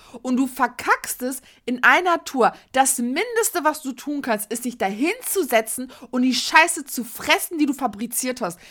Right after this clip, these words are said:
Die Tatsache, dass er da sitzt und sie fertig macht, er nennt sie peinlich,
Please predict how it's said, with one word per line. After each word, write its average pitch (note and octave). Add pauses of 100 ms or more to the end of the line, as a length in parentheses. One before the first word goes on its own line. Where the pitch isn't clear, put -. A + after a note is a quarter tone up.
(140)
Die A#3
Tatsache, D#4+
dass A3+
er A3+
da F#3+
sitzt C#4
und A3+
sie G3 (120)
fertig D#4+
macht, A3+
er C#4+
nennt C4
sie E3+
peinlich, G#3+